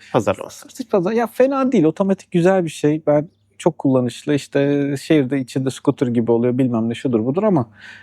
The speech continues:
Speaker 2: abi gerçek kullanıcı için yanlış anlama. Ben motorun vitesini ben ayarlamak istiyorum. Neredeyse çoğu zaman ya böyle Sport iki, Sport üçte kullanmak zorunda kaldım. Ya da direkt manuelde kullanıyorum zaten. Tek farkı ayaklı vites <laughs> değiştirmek yerine elle değiştiriyorum.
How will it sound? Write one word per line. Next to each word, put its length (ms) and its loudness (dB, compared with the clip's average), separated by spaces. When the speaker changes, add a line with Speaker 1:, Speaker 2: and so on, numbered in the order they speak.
Speaker 2:
abi 140 0
gerçek 380 0
kullanıcı 420 2
için 360 -4
yanlış 280 0
anlama. 400 2
Ben 80 0
motorun 420 0
vitesini 580 -2
ben 220 0
ayarlamak 480 -2
istiyorum. 360 0
Neredeyse 560 2
çoğu 280 2
zaman 340 0
ya 200 2
böyle 240 2
Sport 400 -2
iki, 200 -6
Sport 340 -2
üçte 220 -4
kullanmak 460 2
zorunda 280 0
kaldım. 400 -4
Ya 120 2
da 120 -2
direkt 240 0
manuelde 580 0
kullanıyorum 560 -2
zaten. 360 0
Tek 180 2
farkı 480 0
ayaklı 360 2
vites 260 0
<laughs> 20 2
değiştirmek 480 2
yerine 200 2
elle 220 2
değiştiriyorum. 580 0